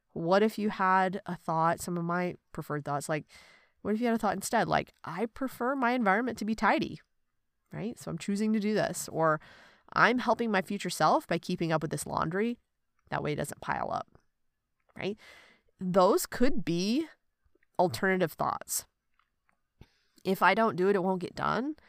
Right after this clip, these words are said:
feels very true, but so does, "I prefer my house to be tidy. I enjoy it more whenever it's cleaned. I enjoy not getting behind on my laundry." <laughs>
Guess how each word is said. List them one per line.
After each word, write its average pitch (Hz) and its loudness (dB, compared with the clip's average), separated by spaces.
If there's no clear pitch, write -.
feels 175 0
very 160 0
true, 160 -4
but - -8
so 240 2
does, 247 4
"I 196 0
prefer 320 0
my 180 2
house 196 2
to 175 -8
be 185 -4
tidy. 160 0
I 180 -6
enjoy 180 2
it 156 0
more 147 -2
whenever 156 -4
it's - -8
cleaned. 156 -8
I 180 4
enjoy 180 2
not 156 4
getting 170 0
behind 160 2
on 156 2
my 151 2
laundry." 180 2
<laughs> - -6